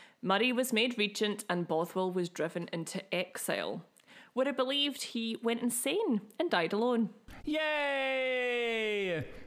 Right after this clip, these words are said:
Speaker 1: If I recall what I read, because I didn't write that down. I meant to do that, but forgot.
Speaker 2: Every story
Speaker 1: But
Speaker 2: has some happy endings.
Speaker 1: Exactly, so there you go. He, he really wasn't a very nice man, by the
Speaker 2: No.
Speaker 1: sounds of it. Um,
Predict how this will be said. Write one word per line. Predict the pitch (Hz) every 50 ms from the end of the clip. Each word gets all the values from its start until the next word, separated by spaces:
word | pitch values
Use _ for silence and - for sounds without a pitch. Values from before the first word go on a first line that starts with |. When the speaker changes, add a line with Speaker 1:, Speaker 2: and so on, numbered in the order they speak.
| - _ _ - - - - -
Speaker 1:
If | 196 196 -
I | 220 190 185 180 180 185 185
recall | 175 185 - - 208 196 196 196 196
what | 185 175 -
I | 175
read, | 170 165 160 160 165 165 165 - -
because | 170 - 175 165 156
I |
didn't | 165 165 160
write | 165 156 147
that | 147 -
down. | 156 147 139 160 160 - - -
I | 214
meant | 233 262 262 233 -
to |
do | 202 160 147
that, | 156 160 - -
but | 147 -
forgot. | 185 180 180 165 - - - _ - - - - - - - - -
Speaker 2:
Every | 175 170 175 175 190 180
story | - - 185 175 170 165
Speaker 1:
But | 170 165
Speaker 2:
has | 156 170 -
some | - - 151 135 135
happy | 123 127 120 - 135 131 123
endings. | 113 107 104 107 110 113 107 107 107 104 - - - - - _ _ _ _ _ _ - - - -
Speaker 1:
Exactly, | - 277 269 - 165 - - 175
so | - 208
there | 190 170
you | 156
go. | - 160 151 165 - - _ _ -
He, | - 269 269 269 269 269 - -
he | 240 - - - 226 220 - 277
really | 262 233 262 294 294 285 226
wasn't | 185 - 170 165 175 - 185 -
a | 175
very | 165 170 180 156 151 156
nice | 147 - 165 - -
man, | 165 135 131 120 160 165 - - -
by | 143 175 151
the | 143
Speaker 2:
No. | 139 -
Speaker 1:
sounds | 165 143 147 175
of | - -
it. | 113 92 - - _ _ _ _ _ _ -
Um, | 180 170 165 165 160 160 151 160 160